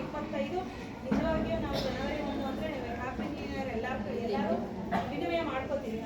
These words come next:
ಆದ್ರೆ ನಿಜವಾದ ಹೊಸ ವರ್ಷ ನಮ್ಮ, ನಾವು ನಮ್ಮ ಭಾರತದಲ್ಲಿ ಹಿಂದೂಗಳಾಗಿ ನಾವು ಯಾವುದು ಹೊಸ ವರ್ಷವನ್ನ ಆಚರಿಸ್ಬೇಕು ಅಂತ ಹೇಳಿ ನಾವು ಯೋಚನೆ ಮಾಡುವಾಗ ಇದು ಸರಿನಾ ತಪ್ಪಾ? ನಮ್ಮ ಧೋರಣೆ, ನಮ್ಮ ಎಲ್ಲ ಸಂಸ್ಕಾರ ಸಂಸ್ಕೃತಿಗಳನ್ನ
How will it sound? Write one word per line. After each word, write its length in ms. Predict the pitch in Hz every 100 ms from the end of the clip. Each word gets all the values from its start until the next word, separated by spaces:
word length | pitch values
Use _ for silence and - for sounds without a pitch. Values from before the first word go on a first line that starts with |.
| 220
ಆದ್ರೆ 280 | 220 220 220 - - - -
ನಿಜವಾದ 400 | 277 349 370 370 349
ಹೊಸ 140 | 277 - 302
ವರ್ಷ 180 | 311 - 285
ನಮ್ಮ, 140 | 277 269 - - 240
ನಾವು 200 | 247 320 277 -
ನಮ್ಮ 140 | - -
ಭಾರತದಲ್ಲಿ 560 | 247 - - 254 240 240 240
ಹಿಂದೂಗಳಾಗಿ 680 | - - 311 269 247 220 269 - - - - -
ನಾವು 160 | 277 294 - 220
ಯಾವುದು 320 | 226 339 370 339
ಹೊಸ 140 | 269 302
ವರ್ಷವನ್ನ 440 | 302 - 285 - - -
ಆಚರಿಸ್ಬೇಕು 800 | - 339 339 320 294 277 269 320 277 262
ಅಂತ 160 | - 277 269
ಹೇಳಿ 220 | 269 370 339
ನಾವು 140 | 302 262 247
ಯೋಚನೆ 280 | 262 - 302 285
ಮಾಡುವಾಗ 380 | - 254 226 226 - - - -
ಇದು 140 | 320 359
ಸರಿನಾ 340 | 302 349 370 381 349
ತಪ್ಪಾ? 240 | 302 285 262
ನಮ್ಮ 180 | 254 277 339 370 381 - -
ಧೋರಣೆ, 300 | 277 302 320 311
ನಮ್ಮ 180 | - 339 339 330 302
ಎಲ್ಲ 120 | 330 330 320
ಸಂಸ್ಕಾರ 380 | 302 - 320 330 320
ಸಂಸ್ಕೃತಿಗಳನ್ನ 720 | 311 - - 269 - - -